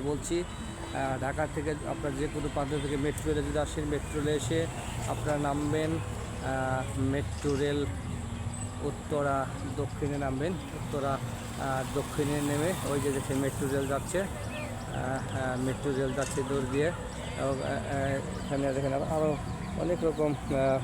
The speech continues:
সুন্দর সুন্দর, আহ, ফুলের, আহ, বাগান আছে।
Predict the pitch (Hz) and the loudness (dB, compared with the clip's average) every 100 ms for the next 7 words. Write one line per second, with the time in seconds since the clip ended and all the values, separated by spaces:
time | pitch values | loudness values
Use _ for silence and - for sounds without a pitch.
0 | 120 - 107 104 104 - - - - - | 0 -4 -4 -4 -4 -6 -6 -6 -6 -2
1 | 147 139 143 - 143 139 139 131 - - | 0 2 2 2 2 4 4 2 -2 -4
2 | - - - 127 - - - - 123 123 | -6 -6 -6 -4 -4 -4 -6 -4 0 0
3 | 120 147 143 139 127 135 110 - - 127 | 0 2 4 2 0 -4 -4 -4 -2 0
4 | 123 131 135 135 - | 2 4 4 2 2